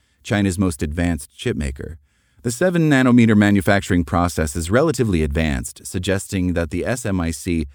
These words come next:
has made technical advances more rapidly than expected, or has been able to skirt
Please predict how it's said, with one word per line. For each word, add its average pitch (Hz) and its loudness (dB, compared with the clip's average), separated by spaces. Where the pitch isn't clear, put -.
has 98 -2
made 104 0
technical 139 -2
advances 92 0
more 139 0
rapidly 123 0
than 80 -2
expected, 73 -6
or 101 2
has 87 -2
been 85 0
able 82 0
to 78 -8
skirt 78 -2